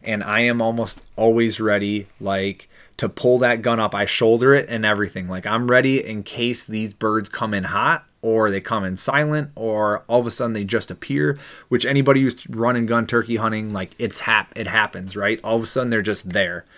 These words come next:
Um, and if your gun is, like, you know, sitting between your feet or whatever, and you try to raise it up two feet,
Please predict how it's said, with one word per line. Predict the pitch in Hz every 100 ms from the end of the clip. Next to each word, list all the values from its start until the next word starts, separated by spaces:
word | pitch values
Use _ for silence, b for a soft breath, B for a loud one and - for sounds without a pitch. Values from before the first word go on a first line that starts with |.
| B B B
Um, | - 110 107 107 -
and | 127 117
if | 110
your | 117 123 139 143
gun | 117 120 120 120
is, | 110
like, | 101 101 92
you | 110
know, | 98 95
sitting | - 135 117
between | 104 - 117
your | 101 95
feet | - 123 117
or | 117
whatever, | 110 110 107
and | 104
you | 117
try | - 120
to | 101
raise | 101 110 101
it | 101
up | 104 -
two | - 139 127
feet, | - 120 147